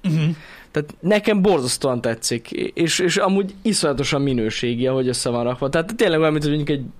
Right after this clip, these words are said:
Speaker 2: mozifilmet néznék, vagy valami hasonló.
Speaker 1: Aha.
Speaker 2: Nekem
Speaker 1: Oké,
Speaker 2: bejött.
Speaker 1: oké, oké.
Speaker 2: Meg úgy érdekel a sztori, kíváncsi
Speaker 1: Ne, ne,
Speaker 2: vagyok,
Speaker 1: ne,
Speaker 2: hogy
Speaker 1: ez így rendben van. Szerintem, ö, szerintem, szerintem, tehát mondom, így, így,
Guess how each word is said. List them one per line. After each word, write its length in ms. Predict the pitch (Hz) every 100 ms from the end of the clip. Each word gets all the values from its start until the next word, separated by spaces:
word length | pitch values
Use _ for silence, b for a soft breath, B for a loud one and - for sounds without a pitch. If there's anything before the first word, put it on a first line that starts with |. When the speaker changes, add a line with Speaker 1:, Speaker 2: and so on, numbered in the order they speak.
| -
Speaker 2:
mozifilmet 760 | 143 147 123 - 117 107 107 110
néznék, 480 | 107 110 123 117
vagy 140 | 135 131
valami 200 | 131 135
hasonló. 540 | 131 - 113 113 127 -
Speaker 1:
Aha. 340 | 139 131 123 120 B B B B B _ _ _ _ B B B -
Speaker 2:
Nekem 240 | 180 330
Speaker 1:
Oké, 100 | 269
Speaker 2:
bejött. 380 | 147 101 170 160 - -
Speaker 1:
oké, 240 | 196 165
oké. 120 | 127
Speaker 2:
Meg 80 | 208
úgy 120 | 247 254
érdekel 420 | 180 135 139 135
a 60 |
sztori, 360 | 135 - 139 139
kíváncsi 380 | 196 151 120 427
Speaker 1:
Ne, 60 |
ne, 80 | -
Speaker 2:
vagyok, 100 | -
Speaker 1:
ne, 60 | -
Speaker 2:
hogy 100 | 302
Speaker 1:
ez 100 | 285
így 120 | 254 208
rendben 260 | 170 139
van. 160 | 143 143
Szerintem, 560 | - 269 240 170 151 156
ö, 180 | 165 151
szerintem, 320 | 139 190 196
szerintem, 300 | 190 196 196
tehát 160 | 185 196
mondom, 180 | 240 190
így, 240 | 202 170
így, 220 | 190 156